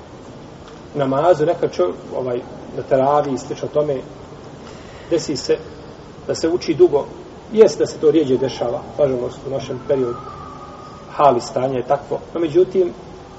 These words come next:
ponekad se to desi. Ja sam jedne prilike klanjao iza imama koji je klanjao akšam, učio je više od jednog džuza na akšam. Jedva smo ga završili do jacije.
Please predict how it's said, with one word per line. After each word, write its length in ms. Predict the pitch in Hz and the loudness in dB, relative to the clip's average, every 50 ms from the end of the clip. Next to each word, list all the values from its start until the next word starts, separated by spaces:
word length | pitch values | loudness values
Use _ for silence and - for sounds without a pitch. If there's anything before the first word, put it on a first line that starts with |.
| - - - - - - - | -18 -18 -18 -18 -18 0 8
ponekad 360 | - 185 196 190 196 165 - | 8 10 10 10 8 6 6
se 80 | - - | 6 4
to 100 | 185 170 | 2 4
desi. 340 | 160 160 139 - - 135 127 - - - - - - - - - - - - - - - - | 4 2 -2 -2 -4 -6 -6 -6 -10 -16 -18 -18 -18 -18 -18 -18 -18 -18 -18 -18 -14 -2 4
Ja 140 | 170 170 - | 6 6 6
sam 180 | - - 156 | 6 2 -2
jedne 160 | 165 170 175 160 | 0 0 -2 -2
prilike 280 | - 165 170 175 170 | -2 -2 -2 -2 0
klanjao 260 | - 175 170 170 156 | 2 2 2 4 2
iza 160 | 147 127 139 135 | 2 2 0 0
imama 360 | 135 135 143 156 175 185 160 - | 0 0 2 2 2 2 2 2
koji 100 | 156 147 | 0 0
je 60 | 143 | 0
klanjao 380 | - 175 175 175 165 147 143 143 - | 0 0 0 4 6 6 6 6 4
akšam, 420 | 175 175 - - - 190 160 156 | 2 2 2 0 0 0 0 0
učio 220 | 165 - - 180 | -2 -2 -2 -2
je 60 | 160 165 | 0 0
više 200 | 175 - - 165 | -2 -4 -4 -2
od 60 | 147 | 0
jednog 240 | 147 143 151 139 120 | 0 0 0 0 -2
džuza 200 | 135 120 110 110 - - - - | -2 -4 -4 -6 -8 -10 -8 -6
na 80 | 117 117 - | -6 -6 -6
akšam. 220 | - - - 117 - - - - - - - - - - 131 - - - - - - - - - - - - - - - - - - - - - - - - | -10 -12 -12 -14 -14 -16 -18 -18 -18 -18 -18 -18 -16 -16 -14 -16 -16 -16 -18 -18 -18 -18 -18 -18 -18 -18 -18 -18 -18 -18 -18 -18 -18 -18 -18 -20 -18 -4 6
Jedva 220 | 156 180 180 165 147 | 8 8 8 8 4
smo 160 | - - 156 | 2 2 4
ga 100 | 143 143 | 4 6
završili 280 | 139 143 - - 135 123 | 6 4 2 0 0 2
do 60 | 123 | 2
jacije. 320 | 117 107 - - - 113 | 2 0 0 -6 -14 -14